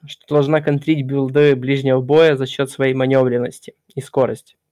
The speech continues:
В результате, ну, не только лишь это облегчило бы ситуацию для новичков, то есть все было уже более понятно, чего ожидать от игры, но, э, мне кажется, мы бы видели больше разнообразия,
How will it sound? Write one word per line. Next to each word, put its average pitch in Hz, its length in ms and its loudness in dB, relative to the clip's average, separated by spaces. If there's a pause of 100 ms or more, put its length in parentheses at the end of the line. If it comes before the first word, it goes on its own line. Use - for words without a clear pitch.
(260)
В 147 40 -10
результате, 165 880 2 (300)
ну, 151 380 0 (540)
не 151 140 -2
только 208 340 2
лишь 160 220 2
это 143 380 0 (320)
облегчило 139 580 0
бы 123 840 0
ситуацию 120 580 0
для 120 160 0
новичков, 127 500 -2 (320)
то - 60 -8
есть - 160 -12
все - 180 -2
было 127 300 0
уже 123 200 -4
более 127 320 2
понятно, 135 680 0
чего 131 260 -2
ожидать 123 380 0
от - 120 -12
игры, 139 400 0 (220)
но, 147 140 2 (160)
э, 151 240 0
мне 147 220 2
кажется, 139 340 0
мы 135 120 2
бы 135 200 0
видели 139 400 0
больше 143 560 0
разнообразия, 131 920 0